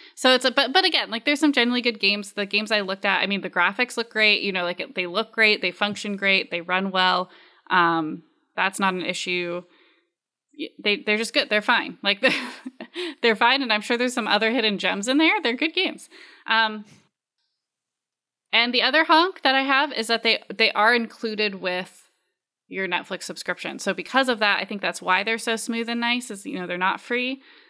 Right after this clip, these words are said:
Um, they're fully designed, and they also don't have any ads in them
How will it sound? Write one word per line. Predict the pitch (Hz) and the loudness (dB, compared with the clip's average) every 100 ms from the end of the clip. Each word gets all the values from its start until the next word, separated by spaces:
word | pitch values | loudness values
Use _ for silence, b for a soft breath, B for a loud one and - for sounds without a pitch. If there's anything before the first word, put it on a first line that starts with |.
| b | b
Um, | 185 180 175 | -2 -2 -2
they're | 175 170 | -4 -4
fully | 170 208 202 | -4 -4 -2
designed, | 220 233 240 254 254 | -2 -2 2 2 2
and | - | 0
they | 196 | -2
also | 190 196 | -2 -4
don't | 185 190 | -8 -6
have | 185 | -6
any | 180 - | -4 -2
ads | 170 151 - - - _ _ _ - | 0 0 -4 -12 -16 _ _ _ -10
in | 190 | -8
them | 160 - 196 | -8 -10 -12